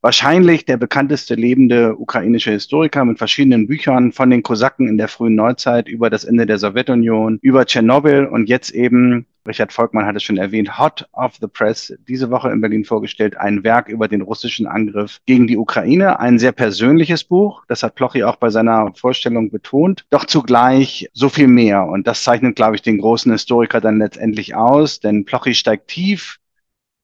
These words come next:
in die Geschichte der ukrainisch-russischen Beziehungen hinab, um die historische Dimension dieses Konfliktes zu erläutern. Er schreibt aber darüber hinaus auch eine sehr lesenswerte Geschichte der postsowjetischen Zeit und ihrer Irrungen und Wirrungen.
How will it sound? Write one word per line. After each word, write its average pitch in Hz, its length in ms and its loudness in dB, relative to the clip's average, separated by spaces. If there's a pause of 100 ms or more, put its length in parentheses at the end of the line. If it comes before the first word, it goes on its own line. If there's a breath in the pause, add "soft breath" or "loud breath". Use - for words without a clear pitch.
in 208 160 6
die 208 80 6
Geschichte 175 420 2
der 139 180 2
ukrainisch-russischen 131 800 0
Beziehungen 127 460 2
hinab, 117 320 0
um 127 460 2
die 123 420 0 (220)
historische 151 500 0
Dimension 123 580 2
dieses 117 300 -4
Konfliktes 120 560 -6
zu 110 100 -4
erläutern. 160 640 0 (100)
Er - 120 -2
schreibt 160 320 0
aber 139 160 4
darüber 165 420 2
hinaus 147 380 4
auch 139 140 -2
eine 127 180 4
sehr 120 120 2
lesenswerte 135 600 2
Geschichte 131 380 -4
der 110 160 0
postsowjetischen 123 840 -2
Zeit 127 400 0
und 110 220 -6
ihrer 117 320 -2
Irrungen 131 460 4
und 104 240 -4
Wirrungen. 170 500 2